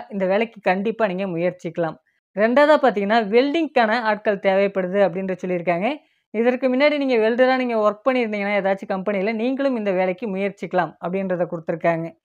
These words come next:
மூன்றாவதா பார்த்தீங்கன்னா, ஸ்ப்ரே கன் பெயிண்டர்ஸ் கேட்டிருக்காங்க. இதுல already உங்களுக்கு எக்ஸ்பீரியன்ஸ் இருந்தா, கண்டிப்பா நீங்களும் இந்த வேலைக்கு முயற்சிக்கலாம் அப்படின்றத கொடுத்திருக்காங்க. இதற்கான சம்பளம் எப்படி இருக்கும்னு பார்த்தீங்கன்னா, அவர்களுக்கான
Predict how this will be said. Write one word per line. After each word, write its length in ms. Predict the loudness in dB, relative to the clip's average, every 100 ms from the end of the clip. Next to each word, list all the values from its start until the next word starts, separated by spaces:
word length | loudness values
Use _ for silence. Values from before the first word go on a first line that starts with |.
| _ _ -4
மூன்றாவதா 460 | 0 4 4 6
பார்த்தீங்கன்னா, 460 | 4 4 2 0 0
ஸ்ப்ரே 340 | -2 _ 4 4 4 2
கன் 280 | 2 2 -2 _
பெயிண்டர்ஸ் 520 | 2 2 2 0 0
கேட்டிருக்காங்க. 580 | -2 -2 0 0 0 0 -2 -4 _ _
இதுல 200 | 2 6
already 300 | 6 4 2
உங்களுக்கு 300 | 0 0 2 0
எக்ஸ்பீரியன்ஸ் 500 | 0 -4 -2 -2 -2
இருந்தா, 180 | 0 0
கண்டிப்பா 420 | 0 -2 0 0 0
நீங்களும் 480 | -2 -2 -2 -4 -8
இந்த 160 | -4 0
வேலைக்கு 360 | 0 -2 -4
முயற்சிக்கலாம் 680 | -4 -2 -4 -6 -2 -2 -2 _
அப்படின்றத 480 | -6 -4 -4 -2 -4
கொடுத்திருக்காங்க. 600 | -4 -6 -4 -2 -2 -4 -10 _ _ _ _ _
இதற்கான 320 | -2 2 2 2
சம்பளம் 480 | 0 0 2 4 4
எப்படி 240 | 2 2 2
இருக்கும்னு 320 | 2 -2 -2
பார்த்தீங்கன்னா, 380 | -2 -2 -2 2
அவர்களுக்கான 640 | 4 4 4 2 2 0